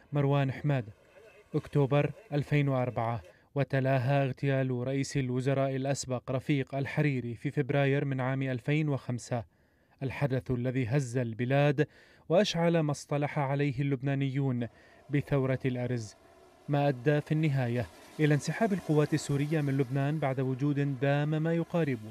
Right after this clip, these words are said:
ثلاثين عامًا. أنشأت الأمم المتحدة المحكمة الدولية الخاصة بلبنان،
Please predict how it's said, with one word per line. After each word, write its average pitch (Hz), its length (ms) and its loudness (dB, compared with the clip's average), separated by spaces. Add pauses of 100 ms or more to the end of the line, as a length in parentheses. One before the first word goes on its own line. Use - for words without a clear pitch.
(120)
ثلاثين 135 560 -2
عامًا. 117 460 -4 (680)
أنشأت 220 420 2
الأمم 160 420 4
المتحدة 147 720 0
المحكمة 147 580 0
الدولية 139 600 0
الخاصة 147 560 0
بلبنان، 139 720 0